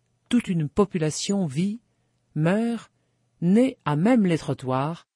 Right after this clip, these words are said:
n'ayant pour toit que le dessous d'un banc,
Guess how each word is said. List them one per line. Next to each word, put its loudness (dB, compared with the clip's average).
n'ayant 4
pour -6
toit 0
que -2
le 2
dessous 0
d'un 2
banc, 0